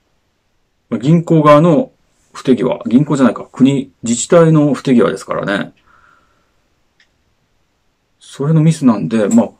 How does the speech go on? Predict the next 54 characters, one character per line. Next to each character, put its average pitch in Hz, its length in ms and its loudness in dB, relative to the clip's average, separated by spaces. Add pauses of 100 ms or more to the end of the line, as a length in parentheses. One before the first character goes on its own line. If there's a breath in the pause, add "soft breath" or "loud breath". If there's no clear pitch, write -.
(300)
自 110 200 -4
分 180 180 0
の 165 220 -2 (880)
口 156 220 0
座 147 80 -2
に 135 80 -2
振 143 80 -2
り 139 60 -4
込 147 100 -2
ま 139 100 4
れ 127 60 4
て - 100 -2
る - 320 -4
お - 80 -8
金 104 200 -2
は、 107 300 0
も 117 120 0
う - 20 -4
そ 131 100 -4
の 139 340 2 (300)
預 127 140 2
金 131 380 4 (120)
口 131 200 2
座 101 120 -2
の - 220 -6 (880)
持 120 140 2
ち - 100 -2
主 - 380 -2 (800)
が 117 260 0 (160)
ど 143 140 0
う 123 40 0
使 - 180 -6
お 104 100 2
う 92 80 -8
と、 101 340 -2 (1040)
自 - 300 -6
由 123 240 4
っ - 20 0
て - 260 -16
い 98 60 -6
う 90 80 -6
こ 95 100 -8
と 98 120 -8
に 87 40 -8
な 98 140 -8
っ - 60 -18 (360)
て 110 140 -10
る 92 100 -10
み 95 180 -12
た - 240 -14
い 82 140 -14
で - 100 -16
す - 200 -18
ね。 95 80 -12